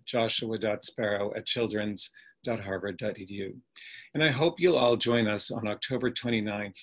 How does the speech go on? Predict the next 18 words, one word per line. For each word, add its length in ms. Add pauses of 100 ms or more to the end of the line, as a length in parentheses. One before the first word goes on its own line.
(460)
to 120
listen 300
together 440
to 160
Harvard 380
sociologist 920
Sarah 340
Lawrence 400
Lightfoot, 480 (440)
who 80
will 100
discuss 460
her 200
approach 460
to 140
listening 580
with 200
respect 600